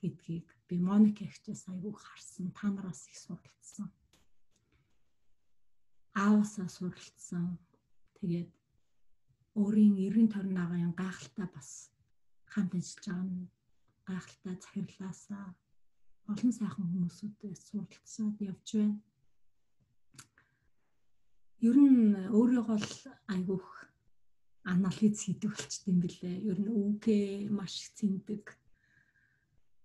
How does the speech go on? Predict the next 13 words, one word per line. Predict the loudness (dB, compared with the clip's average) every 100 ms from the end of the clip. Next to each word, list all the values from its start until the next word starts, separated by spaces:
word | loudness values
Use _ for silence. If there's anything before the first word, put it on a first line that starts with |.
| -20 -20 -20 -20
Тэгээд, | -12 -4 -2 -2 -6
а, | -6 -6 -8 -10 -10 2
ер | 6
нь | 6
ярихаас | 4 -2 -6 -2
илүү | -2 -2 -8
сонсох | -8 0 0 0 -6 -8 -12 -20 _ _ _
гэдэг | -10 -10 -10
чинь | -6
өөрөө | -4 -4 -8
маш | -10 -12
том | -8 -4 -4
ухаан. | -6 -10